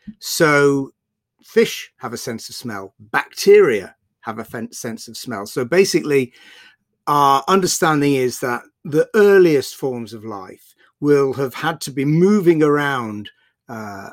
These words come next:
up and down gradients of nutrients or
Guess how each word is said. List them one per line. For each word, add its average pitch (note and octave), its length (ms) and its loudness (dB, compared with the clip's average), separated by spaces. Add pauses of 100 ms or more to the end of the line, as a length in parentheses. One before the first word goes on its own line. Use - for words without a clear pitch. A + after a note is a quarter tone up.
(120)
up D#3+ 160 -2
and E3+ 120 0
down D3 340 2
gradients D3 1080 0
of A#2 400 -6
nutrients D#3+ 1120 0
or A#2 420 -4